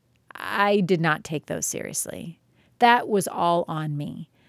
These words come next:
Those people in there, they were in there to become art teachers, and I was not. I was in there because my parents said I had to be.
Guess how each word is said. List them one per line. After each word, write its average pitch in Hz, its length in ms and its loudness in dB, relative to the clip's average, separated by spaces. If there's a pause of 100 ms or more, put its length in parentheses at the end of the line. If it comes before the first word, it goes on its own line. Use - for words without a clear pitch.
(720)
Those 254 260 6
people 254 340 2
in 196 260 2
there, 180 360 4
they 262 240 2
were 254 140 6
in 202 200 0
there 185 160 0
to 196 120 -6
become 190 480 -2
art - 260 -4
teachers, - 640 -10
and 175 260 -6
I 208 320 -2
was 175 280 -2
not. 170 720 -2 (500)
I 262 260 2
was 247 280 4
in 185 280 -2
there 175 180 0
because 185 360 -4
my 170 140 -2
parents 180 480 -6
said 165 320 -2
I 151 120 -4
had 156 400 -4
to 170 80 -8
be. - 300 -8